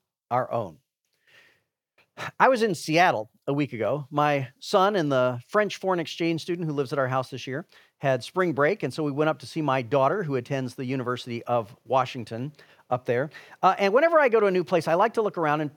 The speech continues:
speculate about what gods are being worshiped in that culture. So I went up to Seattle and asked the question, "What gods are being worshiped in Seattle?" It's not hard to see. They're everywhere. They're prominent. They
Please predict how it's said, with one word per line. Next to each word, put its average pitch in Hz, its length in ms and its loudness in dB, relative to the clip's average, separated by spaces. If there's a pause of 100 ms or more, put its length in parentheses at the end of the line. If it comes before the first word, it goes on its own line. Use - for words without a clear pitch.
speculate 165 840 0
about 143 260 2
what 143 380 0
gods 127 600 2
are 131 200 4
being 135 280 -2
worshiped 156 420 -4
in 127 160 -4
that 123 220 -6
culture. - 380 -8 (460)
So 160 120 2
I 156 40 4
went 233 160 4
up 254 100 2
to 226 100 -4
Seattle 143 460 2
and 135 100 0
asked 160 200 0
the 165 80 -10
question, 131 440 -4
"What 156 280 2
gods 117 500 2 (300)
are 135 100 2
being 143 280 -2
worshiped 139 480 -4
in 131 380 -4 (120)
Seattle?" 117 540 -4 (1160)
It's - 160 -6
not 208 200 2
hard 180 180 0
to 147 60 -4
see. 143 220 -2
They're 113 260 -4
everywhere. 107 460 -6 (200)
They're 127 440 -2 (400)
prominent. 127 600 -2
They 131 520 0